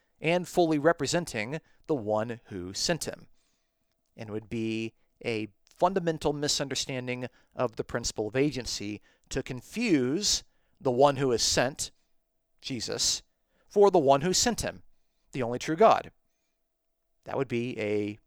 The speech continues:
basic misunderstanding that we cannot make. If Jesus claims to have been sent, then Jesus is claiming to be an agent of the only true God.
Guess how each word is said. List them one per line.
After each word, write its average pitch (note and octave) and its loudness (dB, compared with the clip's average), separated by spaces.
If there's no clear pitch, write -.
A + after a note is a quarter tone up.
basic D3+ 2
misunderstanding A#2 -6
that G#2+ -4
we B2+ -6
cannot G#2 -8
make. D3+ -4
If - -18
Jesus B2+ -4
claims D#3 -2
to E3 0
have D#3+ 0
been E3 -4
sent, B2 -2
then D3 -8
Jesus A#2 -6
is A#2+ -6
claiming G#2+ -8
to G#2+ -10
be F#2+ -10
an G2 -12
agent - -4
of A#2 -6
the G#2+ -6
only G2+ -8
true G2+ -12
God. - -10